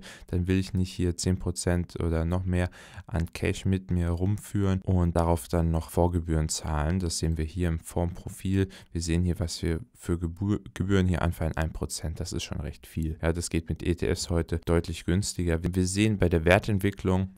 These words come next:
sehen wir die Performance und die ist halt wirklich bemerkenswert. Hundert Prozent auf Jahressicht und seit Auflegung macht der Fonds rund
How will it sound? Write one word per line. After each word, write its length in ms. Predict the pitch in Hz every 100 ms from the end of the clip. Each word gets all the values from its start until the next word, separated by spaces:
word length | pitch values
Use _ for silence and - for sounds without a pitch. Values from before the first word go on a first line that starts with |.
| -
sehen 400 | - 92 90 90
wir 80 | 82
die 120 | 80
Performance 580 | 82 - 87 87 85 -
und 120 | 85
die 20 |
ist 160 | 85 -
halt 140 | -
wirklich 260 | - - -
bemerkenswert. 840 | - - 80 90 - - - -
Hundert 320 | 98 90 87
Prozent 520 | - - - - 92 -
auf 120 | -
Jahressicht 680 | 98 101 95 - 90 -
und 160 | 90 85
seit 240 | 85 -
Auflegung 680 | 85 82 - 85 85 82 82
macht 320 | 82 85 -
der 80 | -
Fonds 460 | - - 80 80 82
rund 320 | 82 80